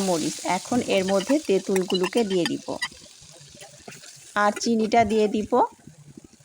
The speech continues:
পরিমাণ মতো। আপনারা তেঁতুলের পরিমাণ অনুযায়ী চিনিটা ব্যবহার করবেন। তেঁতুল যেহেতু টক, চিনিটা একটু বেশি দেওয়ার চেষ্টা করবেন। তো এখন আমি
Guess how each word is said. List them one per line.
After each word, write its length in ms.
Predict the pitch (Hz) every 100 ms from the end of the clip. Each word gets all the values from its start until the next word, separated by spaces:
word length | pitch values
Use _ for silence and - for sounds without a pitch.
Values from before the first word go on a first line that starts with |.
| - - - - - -
পরিমাণ 360 | 214 208 196 190 190
মতো। 280 | 185 - 220 - 214
আপনারা 280 | 220 202 208 -
তেঁতুলের 500 | 202 202 208 214 - - -
পরিমাণ 360 | 220 220 226 226 220
অনুযায়ী 340 | 220 196 220 349
চিনিটা 300 | 269 202 196 190
ব্যবহার 320 | 185 196 190 175
করবেন। 300 | 185 175 220 302 254
তেঁতুল 300 | 202 208 208 202
যেহেতু 280 | 226 247 214 -
টক, 160 | 226 381 262
চিনিটা 280 | 202 196 190
একটু 140 | 190 190
বেশি 220 | 190 202 202
দেওয়ার 180 | 185 180 180
চেষ্টা 240 | 190 185 190
করবেন। 240 | 185 233 302
তো 40 | 208
এখন 180 | 190 208 196
আমি 120 | 196